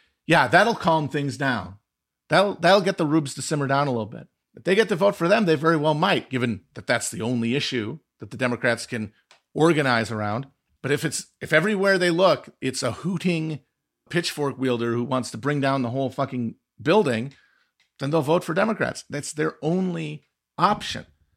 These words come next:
They do not have another thing in the playbook. They could do it collectively, but they don't act collectively. It is individual self-seeking bureaucrats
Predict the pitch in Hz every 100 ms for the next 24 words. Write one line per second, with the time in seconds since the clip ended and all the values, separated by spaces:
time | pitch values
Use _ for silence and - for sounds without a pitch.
0 | _ 135 139 107 160 202 196 180 170 -
1 | - 151 143 139 143 139 131 127 _ _
2 | _ - 175 160 160 151 151 135 135 -
3 | 196 131 - _ _ _ - _ _ _
4 | _ _ - 170 175 190 156 196 - 143
5 | 208 247 175 151 196 - 160 175 226 233
6 | 226 254 - 226 185 - 123 101 - _
7 | _ - 165 165 208 247 208 233 202 185
8 | - 196 - 196 196 185 180 175 _ _
9 | 156 208 214 214 202 196 -